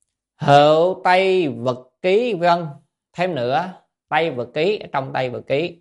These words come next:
là tác phẩm Đại Đường Tây Vật Ký của Ngài Quyền Trang, ghi lại nhật ký khi đi qua Ấn Độ của Ngài Đại sư Quyền Trang.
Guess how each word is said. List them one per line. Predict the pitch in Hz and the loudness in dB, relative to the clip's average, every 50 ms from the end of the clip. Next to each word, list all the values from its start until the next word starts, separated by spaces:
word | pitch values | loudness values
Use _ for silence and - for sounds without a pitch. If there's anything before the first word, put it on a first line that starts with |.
| _ _ | _ _
là | 143 117 107 | -14 -12 -12
tác | 104 - 156 156 156 - | -6 -4 -4 -4 -4 -6
phẩm | - 113 110 120 143 165 170 - | -8 -8 -8 -8 -10 -12 -10 -8
Đại | 107 107 123 | -4 -2 0
Đường | 131 127 123 120 113 107 - | 2 2 2 0 0 -2 -4
Tây | 127 131 | -4 -4
Vật | 120 113 - - | -4 -6 -4 -2
Ký | 135 143 160 170 | -2 -2 -2 -4
của | 170 123 123 | -6 -8 -8
Ngài | 135 123 117 113 107 | -8 -10 -10 -12 -12
Quyền | 107 113 113 113 110 104 | -10 -10 -10 -10 -10 -6
Trang, | - 120 131 143 143 - - - _ _ _ _ _ _ _ _ _ | -2 0 2 2 0 -2 -6 -16 _ _ _ _ _ _ _ _ _
ghi | 127 131 139 139 | -6 -4 -4 -2
lại | 135 123 117 110 117 120 | -4 -4 -6 -6 -6 -4
nhật | 123 131 139 139 139 - | -2 -2 -2 -2 -2 -4
ký | - 160 160 170 196 202 190 - _ | -2 -2 0 -2 -2 -6 -8 -12 _
khi | _ 139 131 139 135 - | _ -10 -8 -8 -8 -6
đi | 156 131 135 135 135 135 | -4 -2 -2 -2 -4 -2
qua | 139 131 131 131 131 131 127 127 127 127 123 - | -2 0 0 0 0 -2 -4 -6 -8 -12 -16 -20
Ấn | _ - 147 160 | _ -16 -10 -8
Độ | 143 117 104 120 - - - _ _ _ _ | -6 -4 -4 -4 -6 -6 -10 _ _ _ _
của | - 131 | -14 -14
Ngài | 131 127 117 113 107 101 90 - - | -12 -12 -12 -12 -14 -16 -18 -20 -20
Đại | - - 107 104 117 | -16 -14 -12 -12 -10
sư | - - 135 | -10 -10 -8
Quyền | 120 117 113 110 | -8 -8 -10 -6
Trang. | 107 131 127 120 101 | -2 0 0 0 0